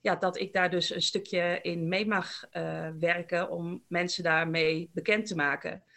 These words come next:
En ja, dat vond ik best wel heel, eh, dat vond ik, ja, best wel heel bijzonder. Want dat, eh,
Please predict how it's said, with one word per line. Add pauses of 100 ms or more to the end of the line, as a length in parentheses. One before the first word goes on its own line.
(380)
En
ja,
dat
vond
ik
best
wel
heel,
eh, (420)
dat
vond
ik, (140)
ja,
best
wel
heel
bijzonder.
Want
dat,
eh,